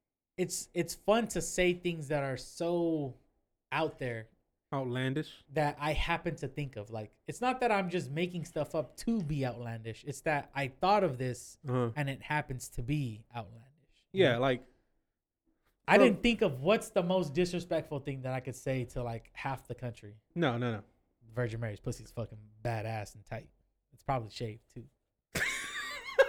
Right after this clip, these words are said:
Speaker 1: Now that I think about it, if I were to, if I were to say, like, what,
Speaker 2: Oh,
Speaker 1: she's a
Speaker 2: man.
Speaker 1: virgin, but she still shaves it, I could see
Speaker 2: Not
Speaker 1: that.
Speaker 2: even a landing strip? Little triangle? Little Bermuda Triangle?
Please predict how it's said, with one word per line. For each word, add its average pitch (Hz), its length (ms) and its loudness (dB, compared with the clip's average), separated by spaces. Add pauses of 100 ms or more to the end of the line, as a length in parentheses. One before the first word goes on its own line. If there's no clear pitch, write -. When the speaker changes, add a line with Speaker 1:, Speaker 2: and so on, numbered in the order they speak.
Speaker 1:
Now 151 140 6
that 156 160 6
I - 20 6
think 165 200 2
about 165 240 2
it, 165 120 -4 (360)
if 196 200 4
I 254 160 12
were 240 260 12
to, 247 300 10
if 151 180 0
I 226 220 10
were 214 140 6
to 226 120 6
say, 196 340 4
like, 165 200 2
what, 147 160 2
Speaker 2:
Oh, 180 680 10
Speaker 1:
she's 262 180 8
a 277 60 12
Speaker 2:
man. 156 80 8
Speaker 1:
virgin, 247 340 12
but 214 120 6
she 202 120 0
still 208 240 4
shaves 220 380 2
it, 247 100 -4 (720)
I 143 80 0
could 127 140 -6
see 120 100 -4
Speaker 2:
Not 113 160 0
Speaker 1:
that. - 40 2
Speaker 2:
even 175 100 4
a 117 100 2
landing 160 320 0
strip? 277 280 -8 (640)
Little 147 200 0
triangle? 202 500 0
Little 160 120 0
Bermuda 147 320 0
Triangle? 180 340 -4